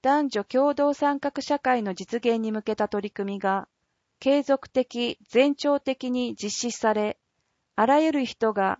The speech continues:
心豊かに生き生きと暮らせる街にするための計画を策定します。四百万円。市史編纂事業。九百三十八万円。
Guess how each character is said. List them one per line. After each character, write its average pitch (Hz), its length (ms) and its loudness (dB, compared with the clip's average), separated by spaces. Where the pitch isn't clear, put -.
心 302 380 0
豊 269 300 0
か 226 160 2
に 190 320 -4
生 262 140 -4
き - 0 -
生 262 60 -6
き - 160 -12
と 196 120 -2
暮 196 160 -4
ら 202 80 2
せ 208 140 -4
る 202 100 -2
街 202 280 -4
に 180 100 -4
す - 140 -8
る 196 100 -4
た 202 140 -2
め 196 160 -4
の 175 260 -4
計 247 180 0
画 240 320 -2
を 226 120 2
策 - 220 -6
定 202 220 -4
し 196 180 -10
ま 185 200 -6
す。 - 160 -20
四 247 180 0
百 269 300 -2
万 247 280 0
円。 180 260 -8
市 - 180 -2
史 262 160 -2
編 254 220 0
纂 269 320 0
事 269 160 -6
業。 190 440 -4
九 311 220 0
百 226 240 -2
三 262 280 0
十 180 180 -4
八 190 260 -10
万 196 300 -4
円。 196 260 -8